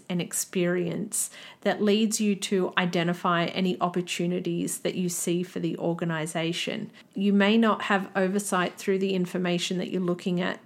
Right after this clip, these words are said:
to see if they're doing this already, but bringing some examples, a small handful, maybe two or three opportunities that could be really valuable in whatever way, whatever fits in with your expertise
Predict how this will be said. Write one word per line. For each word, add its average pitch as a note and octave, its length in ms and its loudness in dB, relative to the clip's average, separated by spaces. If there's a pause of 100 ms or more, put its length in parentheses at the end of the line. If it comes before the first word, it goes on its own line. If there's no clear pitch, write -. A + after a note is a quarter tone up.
(120)
to F3 280 0
see F3+ 320 0
if F#3 140 -4
they're F3 160 4
doing F#3 380 4
this G#3+ 200 2
already, G3 680 0 (440)
but F#3 300 2 (600)
bringing A3+ 640 4 (240)
some G#3+ 300 4
examples, A3 720 0
a G#3+ 100 -4
small G#3 300 2
handful, G#3 720 2
maybe F3+ 560 0
two A3 260 0
or G#3 60 4
three G#3 640 0 (340)
opportunities A3+ 840 2
that - 140 0
could G#3+ 140 0
be G#3 100 4
really G3+ 300 4
valuable G3+ 720 4
in G#3+ 240 6
whatever A3+ 340 6
way, G3+ 600 4
whatever A3 420 2
fits - 360 -2
in G#3 160 4
with G#3 200 2
your F#3+ 200 2
expertise F#3+ 1000 -2